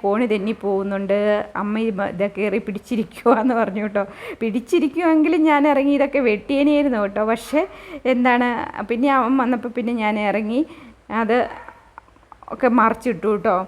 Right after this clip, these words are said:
എന്തായാലും മറിച്ച് ഞങ്ങൾ, ഞാനും അമ്മയും കൂടി അപ്പുറത്തോട്ടത്തിൽ പോയി നിന്ന് അത് വലിച്ചിട്ടു. വലിച്ച് മരം ഏതായാലും താഴെ ചാടിയിട്ടു. ഇപ്പം ഏകദേശം മരം വെട്ടി നിർത്തിയ സ്ഥിതിയിലാട്ടോ. പിന്നെ ആ ഇലയൊക്കെ കോന്തി ഞാൻ താഴേക്ക് ഇട്ടു കേട്ടോ.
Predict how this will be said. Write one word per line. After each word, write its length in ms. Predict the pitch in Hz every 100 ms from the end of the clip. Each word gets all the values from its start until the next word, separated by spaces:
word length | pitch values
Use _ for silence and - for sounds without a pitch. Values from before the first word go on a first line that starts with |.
| - - - -
എന്തായാലും 360 | 220 226 240 359 349
മറിച്ച് 300 | 233 - 240 240
ഞങ്ങൾ, 200 | 214 226 233 220
ഞാനും 220 | 202 208
അമ്മയും 200 | 196 220
കൂടി 140 | 220 247 - 190
അപ്പുറത്തോട്ടത്തിൽ 640 | - 220 220 208 196 202 185
പോയി 140 | 196 185
നിന്ന് 200 | 196 302 605 196
അത് 100 | 190 202
വലിച്ചിട്ടു. 540 | 196 202 - 208 185 196 - - - -
വലിച്ച് 300 | 208 208 - 320 247
മരം 240 | 208 320 269
ഏതായാലും 340 | 208 208 208 214
താഴെ 200 | 202 190 214
ചാടിയിട്ടു. 400 | 202 190 196 190 208
ഇപ്പം 140 | 269 196
ഏകദേശം 440 | 190 196 220 262 285 - - -
മരം 300 | 214 190 202 190
വെട്ടി 240 | 202 240 220
നിർത്തിയ 280 | 220 - 240
സ്ഥിതിയിലാട്ടോ. 640 | 233 190 202 196 190 185 180 170 - -
പിന്നെ 200 | 202 214 247
ആ 20 | 277 285 247
ഇലയൊക്കെ 380 | 262 277 285 339 - - - - - 214 226 _ _ - -
കോന്തി 280 | 320 285 269 262
ഞാൻ 100 | 269 254
താഴേക്ക് 400 | 233 214 240 233
ഇട്ടു 120 | 180 196
കേട്ടോ. 240 | 185 185